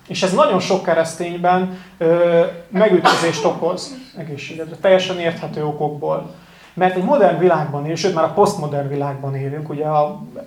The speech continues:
kétezres évekig beszéltünk a modern világról, és most már a posztmodern világban, hogy utána mi következik, nem tudom, vagy poszt-posztmodern, vagy, vagy, vagy, vagy kitalálnak a új kifejezést. A lényeg az, hogy, hogy Istentől várjuk azt, hogy kicsit, legyél egy kicsit úgy, na, pörgőse, úgy valami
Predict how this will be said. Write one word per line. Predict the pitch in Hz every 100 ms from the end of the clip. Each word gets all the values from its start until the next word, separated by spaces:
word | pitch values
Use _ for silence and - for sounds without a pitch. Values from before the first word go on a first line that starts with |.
| - _
kétezres | - 170 143 156 -
évekig | 151 143 156
beszéltünk | 151 - 147 151 139
a |
modern | 139 135 147 165
világról, | 208 214 202
és | 185
most | 180 180
már | 175
a |
posztmodern | 175 190 160 143 147
világban, | 147 156 156 -
hogy | 202
utána | 247 196 175
mi | 185
következik, | 175 160 147 156
nem | 165 151
tudom, | - 143 147
vagy | 139
poszt-posztmodern, | - 165 - 170 - 156 156 160 156
vagy, | 147 147 - - - - - 151
vagy, | 147 147 185
vagy, | 156 139
vagy | 156
kitalálnak | 185 180 156 156
a | 160
új | 165 151
kifejezést. | 165 196 196 220 -
A | 214
lényeg | 202 302 185
az, | 190 185
hogy, | 202 185 - - -
hogy | 175
Istentől | 262 - 233 220 214 220
várjuk | 233 247 185 170
azt, | -
hogy | -
kicsit, | - 185 - - - -
legyél | 220 226 185
egy | 185
kicsit | 185 -
úgy, | 190 185 -
na, | 185 151 -
pörgőse, | 196 175 147 - 160
úgy | 156
valami | 180 180